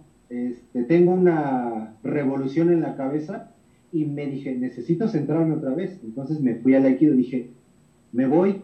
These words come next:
me voy al Aikido porque eso es lo que me hace bien. Independientemente sirva o no sirva, yo me siento muy bien". Entonces dije, "Regreso". Ya me fui a rehabilitación, ya hice todo lo que tenía que hacer,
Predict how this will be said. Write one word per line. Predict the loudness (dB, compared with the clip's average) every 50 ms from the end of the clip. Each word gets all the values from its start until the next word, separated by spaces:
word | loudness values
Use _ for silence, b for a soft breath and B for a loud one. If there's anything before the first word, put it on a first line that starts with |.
| -10 -8
me | -6 -4 -2
voy | 0 2 2
al | 2 2 0
Aikido | -2 -2 0 0 2 2 0
porque | -2 -4 -6 -6 -6
eso | -6 -4
es | -4
lo | -4 -4 -4
que | -4
me | -6 -6
hace | -8 -6 -6
bien. | -4 -4 -4 -4 -6 -8 -12 -20 _ _ _ _ _ _ -8
Independientemente | -6 -4 -2 -2 0 2 4 4 4 2 2 0 0 0 -2 -2 -2 -4 -2
sirva | 0 0 2 2 2 0 0 -2 -4 -6
o | -6 -4
no | -4 -4 -4
sirva, | -2 0 2 4 4 4 2 2 -2 -8 -16 _ _ _ _ _ _ _ _ _
yo | -2 0 0
me | 0 0
siento | 0 0 -2 0 0 0 0
muy | 2 2 2 2 4
bien". | 2 2 0 0 -2 -6 -8 -14 -20 _ _ _ _ _ _ _ _ _ _ _ _ -20
Entonces | -18 -16 -14 -12 -12 -10 -10 -8
dije, | -8 -6 -4 -4 -4 -4 -6
"Regreso". | -6 -6 -6 -4 -4 -2 -2 0 2 4 4 4 2 0 -4 -8 -8 b b b b b b b _
Ya | -6 -4 -2
me | -2 -2 -2
fui | 0 0 0
a | 0
rehabilitación, | 0 -2 0 0 0 0 0 -2 -4 -4 -2 -2 -2 0 0 -2 -2 -2
ya | -4 -6
hice | -6 -8 -10 -8
todo | -6 -6 -4 -4
lo | -4 -6 -6
que | -8
tenía | -10 -8 -6 -6 -6 -6 -4
que | -2 0
hacer, | 0 0 0 -2 -2 -2 -6 -12